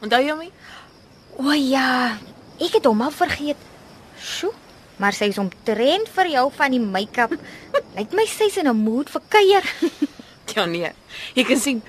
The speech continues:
Speaker 1: hulle albei se lus vir haar eerste whisky sleep al op die grond agter hulle aan. <laughs>
Speaker 2: Weet jy, Jana,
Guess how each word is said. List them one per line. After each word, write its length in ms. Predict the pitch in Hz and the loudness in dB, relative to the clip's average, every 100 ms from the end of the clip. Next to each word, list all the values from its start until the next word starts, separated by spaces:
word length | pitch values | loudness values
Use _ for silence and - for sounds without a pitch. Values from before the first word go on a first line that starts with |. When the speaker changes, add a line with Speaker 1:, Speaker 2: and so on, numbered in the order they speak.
| - - - | -16 -18 -6
Speaker 1:
hulle 160 | 214 | -2
albei 320 | 220 233 269 254 | 0 0 2 2
se 100 | 226 | 6
lus 240 | 196 196 | 4 4
vir 140 | - 202 | 0 -2
haar 80 | 180 | -2
eerste 320 | 202 - 202 | -4 -6 -6
whisky 340 | 175 175 - | -6 -6 -8
sleep 540 | 185 - - 214 226 - | -8 -4 2 4 4 2
al 120 | 202 | -2
op 100 | 185 | 0
die 80 | 185 | -4
grond 440 | - 220 196 185 | 2 2 4 2
agter 320 | - 170 - 185 | 0 0 -2 -4
hulle 160 | 175 | -2
aan. 320 | 170 175 214 - - 254 - 269 - - - | -4 -2 -2 -2 -2 -6 -4 -8 -8 -20 -14
<laughs> 1200 | 220 - - - - - - - _ - - - - | -10 -8 -10 -18 -20 -20 -20 -20 _ -20 -20 -12 0
Speaker 2:
Weet 220 | 226 226 | 0 4
jy, 100 | 349 | 4
Jana, 380 | 262 202 196 196 | 4 2 2 0